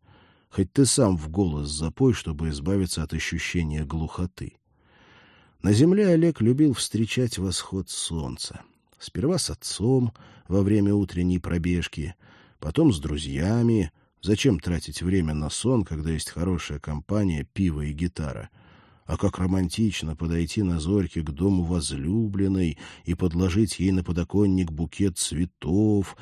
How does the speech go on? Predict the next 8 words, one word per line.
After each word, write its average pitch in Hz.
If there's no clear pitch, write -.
пройдясь 90
ради 82
этого 87
по 87
карнизу 87
тридцать 80
второго 80
этажа. 78